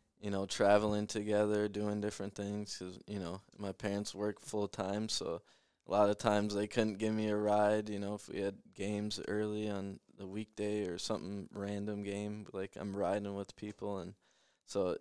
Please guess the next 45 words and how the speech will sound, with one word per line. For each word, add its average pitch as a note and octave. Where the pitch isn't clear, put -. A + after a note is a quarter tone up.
just G#2
being A2
around G#2+
people A2+
and G#2
the A2+
same B2
parents A#2+
that, G#2
you G#2+
know, G2+
we G#2+
grew A2+
up G#2+
playing A2+
youth A#2
hockey G2+
with, G#2
like, G2+
still -
to -
this G#2
day, A2
my G2+
parents, G#2+
you G2+
know, G2+
like, G2
once A2
a G#2+
year G#2+
at G2+
Fourth A2+
of G#2
July, G#2
like, G2
at G#2
someone's G#2+
house, A2
they E2+
still G#2
go G#2
and G2+
hang G#2+
out, G2+